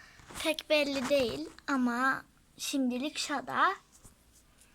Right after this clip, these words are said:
Böyle. Ondan sonra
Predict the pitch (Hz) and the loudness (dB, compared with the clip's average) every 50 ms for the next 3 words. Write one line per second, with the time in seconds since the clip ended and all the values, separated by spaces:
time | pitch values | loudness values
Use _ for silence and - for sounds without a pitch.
0 | - - - - - - 294 285 254 - - 262 285 349 381 - - - - - | -20 -20 -20 -20 -10 -4 -2 -2 -2 -2 0 2 2 2 2 -2 -8 -18 -20 -18
1 | - - - - - - - - - - - - - - - - - - - - | -18 -18 -18 -18 -20 -20 -20 -18 -18 -18 -16 -16 -16 -16 -18 -20 -20 -20 -10 -2
2 | - 339 339 349 349 349 330 330 330 311 302 - - - 285 277 269 262 262 262 | 0 0 0 0 0 -2 0 0 0 2 2 0 0 0 -2 -2 -2 -2 -2 -2
3 | 311 339 359 | -2 -2 -2